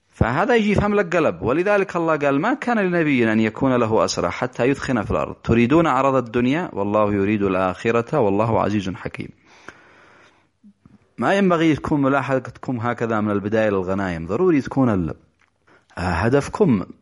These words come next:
أن تخوضوا معركة مع هؤلاء المجرمين سفاكي الدماء الطواغيت الذين لا حل معهم إلا بأن يقتلوا ويدفنوا تحت الأرض. هؤلاء مجرمين، لو بقيتوهم على وجه الأرض ستستمر الدماء تسيل في كل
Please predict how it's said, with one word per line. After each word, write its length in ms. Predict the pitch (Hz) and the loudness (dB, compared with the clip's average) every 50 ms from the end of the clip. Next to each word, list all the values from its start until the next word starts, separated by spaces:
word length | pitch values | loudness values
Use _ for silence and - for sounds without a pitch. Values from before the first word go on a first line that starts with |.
| _ _ _ - | _ _ _ -8
أن 140 | 101 92 90 | -6 -4 -4
تخوضوا 460 | - 98 - 170 196 214 175 165 139 | -4 -2 2 4 4 4 6 4 4
معركة 420 | 135 156 143 160 175 160 - 156 131 | 4 2 2 0 -2 -2 -2 -2 0
مع 360 | 123 110 110 110 110 117 113 | 0 0 2 2 2 2 2
هؤلاء 320 | 101 107 123 143 143 127 | 2 2 2 2 2 2
المجرمين 640 | 117 113 110 104 95 101 104 107 117 135 139 127 104 | 2 0 0 0 -2 -2 -2 0 2 2 2 2 0
سفاكي 600 | - - 104 - - - 101 98 - 120 113 104 | -2 -4 -6 -6 -4 -4 -4 -2 0 0 2 2
الدماء 440 | 92 87 92 101 107 113 120 110 92 | 2 0 0 0 2 2 2 2 0
الطواغيت 760 | - - - 98 98 95 92 90 101 127 143 135 107 - - - 92 - - - - - - - - - - - - _ - | -2 0 0 2 4 4 4 2 2 2 2 2 2 0 -4 -10 -10 -12 -16 -20 -20 -20 -20 -20 -20 -20 -20 -20 -8 _ -2
الذين 420 | 101 107 113 120 135 139 131 127 | 0 2 2 4 4 4 4 4
لا 180 | 120 131 139 143 | 2 2 0 0
حل 480 | 131 - - 143 135 123 117 110 104 101 | -2 -4 -4 -2 -2 0 0 0 0 0
معهم 480 | 107 117 113 127 120 110 110 101 92 - | 0 0 0 0 0 -2 -4 -4 -4 -4
إلا 380 | 101 120 117 107 104 101 95 | -4 -4 -2 0 0 0 0
بأن 260 | 95 101 90 98 101 | 0 0 0 0 0
يقتلوا 500 | 104 117 135 - - - - 180 143 120 | -2 -2 -2 -4 -4 -4 0 2 4 4
ويدفنوا 460 | 110 123 151 - - - 165 143 117 98 | 4 4 2 0 0 -2 -2 0 0 0
تحت 280 | - - - - - | -2 -4 -4 -4 -2
الأرض. 320 | 113 90 78 85 80 82 - | -2 0 0 0 -2 -4 -8
هؤلاء 440 | - - 98 110 123 165 185 175 156 | -8 -4 -2 0 0 2 2 2 2
مجرمين، 560 | 131 131 135 147 151 147 139 117 98 90 85 | 2 2 2 2 2 2 2 0 0 0 0
لو 140 | 90 104 123 | 0 0 2
بقيتوهم 680 | 131 147 135 123 131 139 127 - - 117 107 98 95 90 | 0 0 -2 0 0 0 0 2 2 0 0 0 0 -2
على 240 | 90 85 101 104 101 | -2 0 0 2 2
وجه 320 | 101 120 127 104 117 120 | 2 2 2 0 0 -2
الأرض 280 | 123 117 123 151 143 117 | 0 0 0 0 -2 -2
ستستمر 680 | - - 113 - - - - - 117 117 131 120 110 110 | -4 -8 -10 -6 -6 -4 -4 0 0 0 2 2 0 0
الدماء 400 | 104 98 98 107 110 117 110 92 | -2 0 0 0 0 0 0 -2
تسيل 340 | - - 101 - - 113 98 | -2 -4 -6 -4 -4 -4 -4
في 160 | 90 98 92 | -2 -4 -4
كل 160 | - - 104 | -4 -4 -4